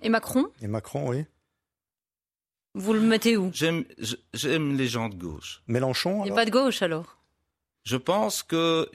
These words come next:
Speaker 3: s-, il n'est pas la gauche, si je, je, je,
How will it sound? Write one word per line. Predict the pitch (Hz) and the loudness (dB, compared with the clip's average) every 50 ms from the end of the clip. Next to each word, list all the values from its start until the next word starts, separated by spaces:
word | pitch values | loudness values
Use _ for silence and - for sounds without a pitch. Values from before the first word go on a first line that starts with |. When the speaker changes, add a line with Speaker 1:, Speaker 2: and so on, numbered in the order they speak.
| - - - | -12 -12 -10
Speaker 3:
s-, | - - - - - - - - - - - - | -8 -6 -6 -6 -6 -8 -8 -8 -10 -10 -8 -6
il | 139 139 135 135 135 131 131 127 127 127 127 127 | -4 -2 0 0 0 2 4 4 4 6 6 4
n'est | 127 131 | 4 2
pas | 127 - - 123 131 143 151 160 165 160 - _ _ _ _ _ _ _ _ _ | 0 0 -2 -2 0 0 0 0 -2 -4 -6 _ _ _ _ _ _ _ _ _
la | - 120 127 | -4 -4 -4
gauche, | 117 107 113 120 120 131 143 156 160 170 160 - | -4 -2 0 0 2 2 0 0 -2 -2 -4 -4
si | - - - - 120 123 120 117 117 117 104 | -4 -4 -2 -2 0 0 0 0 -2 -2 -4
je, | 101 - - | -6 -6 -8
je, | - - - | -8 -10 -8
je, | - - - | -6 -8 -8